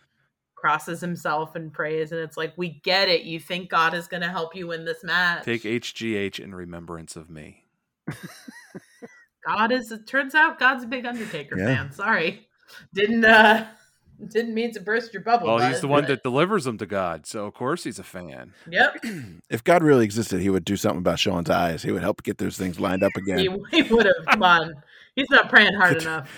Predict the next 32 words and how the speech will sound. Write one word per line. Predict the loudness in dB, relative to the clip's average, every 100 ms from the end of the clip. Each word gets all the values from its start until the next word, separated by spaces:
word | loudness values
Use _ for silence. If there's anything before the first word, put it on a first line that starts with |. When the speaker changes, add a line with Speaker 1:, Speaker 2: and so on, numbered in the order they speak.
| -10 -4
Speaker 3:
get | 6
those | 8 8
fuckers | 6 6 4
pointing | 4 4 6
in | 4
the |
same | 4 2 4
direction | 6 6 4 0
at | 0
least, | 0 -2 -4 -4
you |
know? | -2 0 -2 -6 -20 -20 -16 -6
Um, | 0 0 -2 -6 -14 -20 _ _ _
I | 2
appreciate, | 2 2 0 2 2 2 2 2
I | 2
appreciate, | 2 0 -2 0 2 2 2 0 -4 -18 _ _
Speaker 1:
<laughs> | _ _ -12
Speaker 3:
I |
appreciate | -8 -4 -2 -2 -4 -2 -2 -4 -8 -2
that | 0 0
they | 0 -2
carry | -4 2 4 4 4
that | 2 0 -4
sort | -8 -2 2
of | 2 -2
theme | -4 -2 -2 -4
throughout | -2 0 2 0
the | -2
match. | -2 -4
It's | -4 -2
not | -4